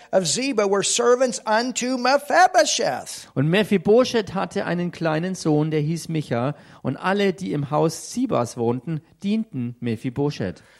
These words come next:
Speaker 1: So Mephibosheth dwelled in Jerusalem, for he did eat continually at the king's table and was lame on both feet.
Speaker 2: Mephibosheth aber wohnte in Jerusalem, denn er aß täglich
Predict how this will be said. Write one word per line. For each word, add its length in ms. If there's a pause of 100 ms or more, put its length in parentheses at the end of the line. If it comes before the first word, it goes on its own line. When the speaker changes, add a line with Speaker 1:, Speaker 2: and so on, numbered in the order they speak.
Speaker 1:
So 280
Mephibosheth 720
dwelled 340
in 100
Jerusalem, 580
for 200
he 100
did 260
eat 280
continually 580
at 100
the 100
king's 440
table 420 (400)
and 280
was 280
lame 560 (200)
on 180
both 540 (320)
feet. 480 (340)
Speaker 2:
Mephibosheth 840
aber 380
wohnte 340
in 160
Jerusalem, 800 (220)
denn 160
er 160
aß 320
täglich 680